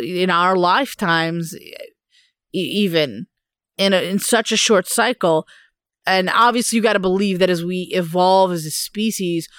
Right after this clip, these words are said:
that, that is l-, that, that pendulum arc is a lot smoother. <laughs> Um, and it's not quite so, you know, back and forth so quickly.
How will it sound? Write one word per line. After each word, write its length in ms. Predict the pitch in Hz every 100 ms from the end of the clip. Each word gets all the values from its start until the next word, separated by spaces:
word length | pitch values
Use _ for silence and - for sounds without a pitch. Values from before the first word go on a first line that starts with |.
| - _ _ _ -
that, 140 | 180 185
that 300 | 190 180 175
is 180 | 160 165
l-, 220 | 175 156
that, 240 | 180 160 -
that 360 | 180 175 165 - _ _
pendulum 600 | - 226 220 190 196 180
arc 340 | - 175 180 180
is 120 | 165
a 60 | 165
lot 320 | 165 160 - _ _ _ _ - -
smoother. 920 | - - - 190 202 208 180 156 180 -
<laughs> 100 | 220 - - - -
Um, 460 | 185 175 165 165 - _ _ -
and 300 | 196 185 170
it's 200 | 160 -
not 260 | 190 170 -
quite 360 | - 190 165
so, 580 | - 185 170 165 156 147 _ _ - _ - - - - -
you 140 | 175 180
know, 60 |
back 320 | 175 190 185
and 160 | 190 175
forth 580 | - 190 175 170 - - - - -
so 200 | - 185
quickly. 640 | 175 - 208 185 139 151